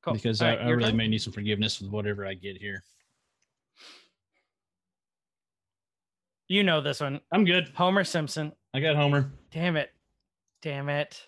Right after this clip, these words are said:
Speaker 2: Oh.
Speaker 1: Location.
Speaker 2: Yeah, Homer mummy battle would have been fun, though.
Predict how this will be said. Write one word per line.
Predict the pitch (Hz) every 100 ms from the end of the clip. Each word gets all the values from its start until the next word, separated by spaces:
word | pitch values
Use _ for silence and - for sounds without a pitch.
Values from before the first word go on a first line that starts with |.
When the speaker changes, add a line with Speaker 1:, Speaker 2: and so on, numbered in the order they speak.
| _ -
Speaker 2:
Oh. | 233 226 - _ _ -
Speaker 1:
Location. | 175 196 240 - 160 139 - _ _ _ _ _ _ _ _ -
Speaker 2:
Yeah, | 120 107
Homer | 135 135
mummy | 117 113 107
battle | 98 90 90
would | 87
have |
been | 87
fun, | 85 92 85
though. | 87